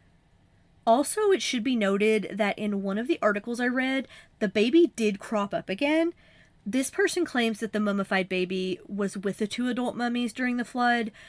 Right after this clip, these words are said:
but it was so badly damaged it could not be salvaged, and they instead buried it in a local cemetery.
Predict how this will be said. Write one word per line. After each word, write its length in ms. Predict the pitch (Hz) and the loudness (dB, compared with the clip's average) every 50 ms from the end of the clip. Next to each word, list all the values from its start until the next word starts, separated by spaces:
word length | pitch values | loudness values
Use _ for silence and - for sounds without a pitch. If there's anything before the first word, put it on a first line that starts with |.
| - - - _ _ | -20 -20 -20 _ _
but 200 | - 196 220 214 - | 0 0 0 0 0
it 180 | - 185 - | -4 -4 -2
was 140 | - 226 202 | -2 -4 -4
so 140 | - 240 240 | -2 -4 -2
badly 340 | 226 247 240 240 233 254 240 | 0 0 0 0 -2 -4 -4
damaged 500 | 226 254 247 247 247 247 254 247 214 - | -4 -2 -2 -2 -2 0 -2 -2 -2 -4
it 140 | - - - | -8 -8 -8
could 220 | - - 214 190 | -6 -6 -4 -4
not 280 | 208 190 175 147 - - | -2 -2 -2 -2 -2 -2
be 120 | 226 214 | -4 -4
salvaged, 720 | - - 240 226 233 240 226 240 262 262 233 202 202 - | -2 0 0 0 0 0 -2 -2 -2 -2 -2 -4 -6 -6
and 200 | - 208 208 208 | -4 -4 -2 -2
they 160 | 208 196 190 - | -2 -2 -2 -2
instead 540 | 190 196 185 - - 208 202 196 185 190 | -4 -6 -6 -6 -4 -2 -2 -2 -4 -4
buried 340 | - 190 175 175 180 185 180 | -4 -4 -2 -2 -2 -2 -2
it 220 | 202 202 202 196 - | 0 -2 -2 -4 -4
in 140 | - 202 | -6 -4
a 40 | 196 | -2
local 280 | 190 185 180 175 185 190 | -2 -2 -4 -4 -6 -6
cemetery. 640 | - 202 190 175 180 - 277 285 294 302 320 311 | -4 -6 -6 -6 -4 -2 0 2 2 2 2 0